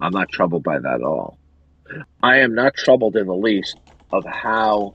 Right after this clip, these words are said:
my non-material essence can be interoperable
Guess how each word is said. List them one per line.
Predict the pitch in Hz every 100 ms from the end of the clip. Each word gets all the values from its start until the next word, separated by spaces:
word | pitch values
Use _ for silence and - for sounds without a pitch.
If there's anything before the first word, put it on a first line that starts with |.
| -
my | 90 90 90 90
non-material | 85 87 98 113 113 107 98 - - 110 98 90 73 90
essence | 101 - 71 64 - - - - - _ _ _ - - _ -
can | 101 92 92
be | 90 90 -
interoperable | 113 123 - 113 - 101 107 - 87 71 80 78